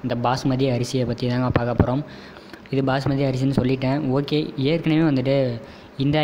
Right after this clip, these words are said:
கேட் பாஸ்மதி அரிசியை வந்துட்டு review பண்ணியிருந்தேன். நல்லா வந்து வரவேற்பு கொடுத்துருந்தீங்க,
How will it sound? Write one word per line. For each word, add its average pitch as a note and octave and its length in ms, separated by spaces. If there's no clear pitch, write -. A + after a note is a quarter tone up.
கேட் C3+ 240
பாஸ்மதி B2 400
அரிசியை A#2+ 240
வந்துட்டு A#2+ 320
review B2 260
பண்ணியிருந்தேன். B2 540
நல்லா A#2+ 260
வந்து A#2+ 260
வரவேற்பு A#2 460
கொடுத்துருந்தீங்க, A#2 520